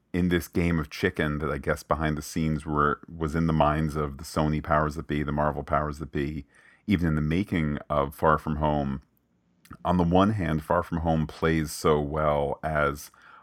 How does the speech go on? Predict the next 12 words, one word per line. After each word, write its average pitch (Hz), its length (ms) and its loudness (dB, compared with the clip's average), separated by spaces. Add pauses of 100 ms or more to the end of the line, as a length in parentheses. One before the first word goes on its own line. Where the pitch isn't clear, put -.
(140)
"Oh 104 80 4
my 90 180 6
goodness, 90 480 0
he's 87 180 -2
taking 95 360 -2
over 82 220 0
the 78 100 -6
mantle 78 720 -2
from 76 560 0 (140)
Iron 95 320 4
Man." 67 460 -4 (920)
Uh, 69 520 4